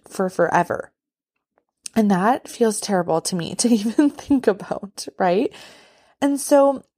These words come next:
it's this idea of, like, you know, this cliche idea of, like, stop and sm-,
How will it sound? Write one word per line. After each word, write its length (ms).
it's 160
this 180
idea 460
of, 100
like, 340
you 120
know, 140
this 180
cliche 500
idea 240
of, 80
like, 180
stop 300
and 140
sm-, 140